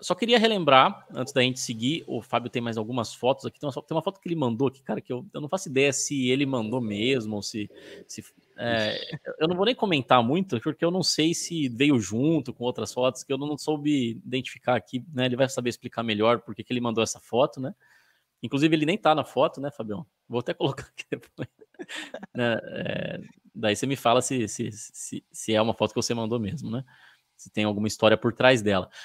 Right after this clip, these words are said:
Speaker 1: Mas antes da gente seguir, só queria relembrar vocês que querem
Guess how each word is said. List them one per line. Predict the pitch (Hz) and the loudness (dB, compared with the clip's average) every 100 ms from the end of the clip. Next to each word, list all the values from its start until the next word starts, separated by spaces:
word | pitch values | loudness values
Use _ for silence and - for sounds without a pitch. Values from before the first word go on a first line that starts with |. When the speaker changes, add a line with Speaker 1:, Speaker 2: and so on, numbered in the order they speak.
| - | 0
Speaker 1:
Mas | 135 135 | 2 6
antes | 196 214 | 4 4
da | 156 | 2
gente | 139 - | 2 -2
seguir, | 180 160 202 | -4 -2 -2
só | 180 | -2
queria | - 151 139 | -2 2 4
relembrar | 135 127 113 113 151 - _ | 4 2 8 8 6 -4 _
vocês | - 113 - 135 131 - | -4 -4 0 0 0 -6
que | 110 | -12
querem | - 101 101 - | -6 -6 -6 -14